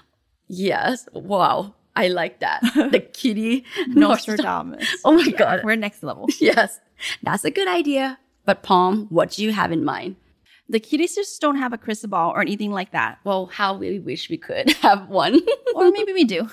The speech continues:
Speaker 2: <laughs> But whenever this volatility falls out, we're gonna see a wave of money. And yes, wave, like, big tsunami wave coming flying back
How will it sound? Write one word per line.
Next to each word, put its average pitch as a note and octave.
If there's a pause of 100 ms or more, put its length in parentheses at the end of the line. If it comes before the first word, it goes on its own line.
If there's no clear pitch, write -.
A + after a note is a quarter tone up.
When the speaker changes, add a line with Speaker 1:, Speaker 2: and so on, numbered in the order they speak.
Speaker 2:
<laughs> F#4+
But C#4+
whenever C#4+
this -
volatility A#3
falls G3
out, F#3+
we're A3
gonna C#4
see E4
a C#4
wave F#3+
of A3
money. B2+
And F#3+
yes, E3+
wave, F#3+
like, E3 (540)
big G#3
tsunami G3
wave F3+
coming C#4
flying A3
back A3